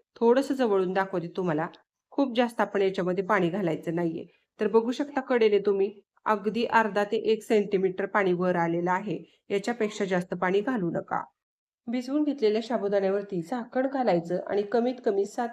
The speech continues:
ते आठ तास आपण याला भिजवून ठेवायचं आहे. आदल्या दिवशी रात्री जरी साबुदाणा भिजत ठेवला, तरी सुद्धा खिचडी मस्त होते.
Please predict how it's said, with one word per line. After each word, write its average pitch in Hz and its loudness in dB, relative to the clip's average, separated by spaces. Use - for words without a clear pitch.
ते 247 2
आठ 202 -2
तास 175 2
आपण 185 -2
याला 180 2
भिजवून 247 -2
ठेवायचं 180 0
आहे. 185 -2
आदल्या 214 4
दिवशी 262 -2
रात्री 233 2
जरी 214 0
साबुदाणा 190 0
भिजत 190 -4
ठेवला, 208 0
तरी 208 2
सुद्धा 208 -6
खिचडी 220 -4
मस्त 220 0
होते. 160 -4